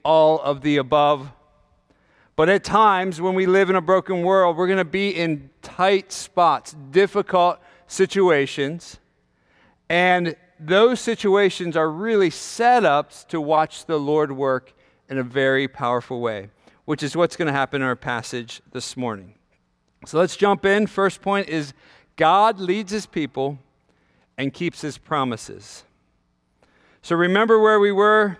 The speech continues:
The ten plagues have happened. The Passover happened. And now God's people are being led out of Egypt. Pharaoh said, "Go."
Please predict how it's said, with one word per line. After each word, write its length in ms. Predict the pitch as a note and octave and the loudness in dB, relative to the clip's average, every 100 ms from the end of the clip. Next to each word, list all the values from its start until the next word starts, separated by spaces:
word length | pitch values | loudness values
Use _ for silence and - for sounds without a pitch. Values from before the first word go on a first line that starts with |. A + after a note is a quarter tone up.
| - | -14
The 120 | D#3+ | -14
ten 300 | - F#3 G3+ | -6 -2 -2
plagues 360 | - G3 G3 F#3 | 0 2 0 -2
have 140 | F3 | -6
happened. 640 | E3 F#3 F#3+ - G3+ F#3+ - _ _ _ _ | -4 -2 -2 -2 -6 -6 -14 _ _ _ _
The 80 | C3+ | -16
Passover 640 | - F3+ F#3+ - G3 F#3 | -6 -2 0 0 -2 0
happened. 600 | E3+ F#3+ F3 G3 F#3+ F3 D#3 _ _ _ - | 0 -2 -2 -4 -4 -8 -14 _ _ _ -6
And 220 | D3+ D3+ | -2 0
now 240 | E3+ F#3+ | 2 0
God's 380 | E3 E3+ F#3 D#3 | 2 0 0 -4
people 520 | - G3+ - F#3 F3 | -8 -8 -4 -2 -2
are 360 | - D3 D3 C#3+ _ _ - | -2 0 0 -2 _ _ -6
being 200 | D#3+ D#3 | -2 0
led 580 | D#3 E3+ F3+ F#3+ E3 C3+ _ _ _ | 4 4 4 0 -4 -12 _ _ _
out 200 | D3 F3+ | 0 2
of 140 | F#3+ D#3+ | 0 -2
Egypt. 420 | E3+ C3 A#2+ - - | -4 -4 -6 -8 -10
Pharaoh 640 | - E3 F3 E3+ E3+ D#3 _ _ | -2 2 4 4 2 -2 _ _
said, 500 | - F3 D#3+ D3+ C3 - _ _ _ B2 | -4 2 2 2 -4 -16 _ _ _ -10
"Go." 520 | B2 D3 C3+ G#2 F#2 | -2 0 0 -4 -10